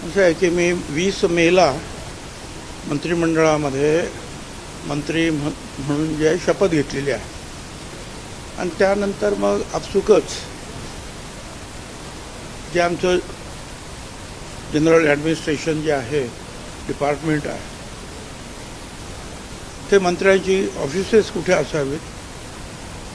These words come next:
मंत्र्यांची निवासस्थानं कुठे असावीत, या संदर्भातली जी काही व्यवस्था आहे ते पाहत असतात. आणि मग, अ, त्यांनी मला पत्र दिलं ताबडतोब पंधरा वीस दिवसांनी की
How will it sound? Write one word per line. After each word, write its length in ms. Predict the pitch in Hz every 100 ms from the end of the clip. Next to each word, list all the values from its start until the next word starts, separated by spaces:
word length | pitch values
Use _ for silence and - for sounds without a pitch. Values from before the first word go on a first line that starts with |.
| -
मंत्र्यांची 440 | 165 156 185 180 180
निवासस्थानं 580 | 165 165 185 - 202
कुठे 280 | 214 175 147
असावीत, 440 | 160 135 160 131 147 - - - - - - - - - - - - - - 240
या 180 | 175 240
संदर्भातली 760 | - 165 170 180 175 175 180
जी 180 | 180 196
काही 180 | 208 208
व्यवस्था 460 | 156 151 147 - 160
आहे 240 | 139 151
ते 160 | 180 185
पाहत 240 | - 110
असतात. 500 | - - - - - - - - - - - - - - - - - - - - - -
आणि 140 | 180 208
मग, 320 | 208 220 220
अ, 200 | 202 196 - - -
त्यांनी 220 | 185 214
मला 220 | 220 208
पत्र 300 | 254 196 208
दिलं 220 | 202 180 156
ताबडतोब 400 | 151 131 135 143
पंधरा 280 | 156 143 156
वीस 240 | 151 151 135
दिवसांनी 380 | 127 135 120 92 - - - - - - - - - -
की 220 | 160 160